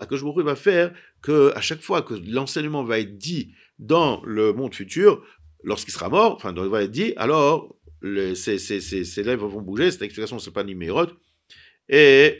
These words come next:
et donc, euh, d'après ça, on explique pourquoi beaucoup de la chot, vous avez dit dans la Mishnah, Stam, sans dire celui qui a,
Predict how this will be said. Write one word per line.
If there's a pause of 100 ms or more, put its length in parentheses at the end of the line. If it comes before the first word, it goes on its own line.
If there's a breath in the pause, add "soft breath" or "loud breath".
(120)
et
donc,
euh,
d'après
ça,
on
explique
pourquoi (380)
beaucoup
de
la
chot,
vous (320 loud breath)
avez
dit
dans
la
Mishnah, (240 soft breath)
Stam,
sans
dire
celui
qui
a,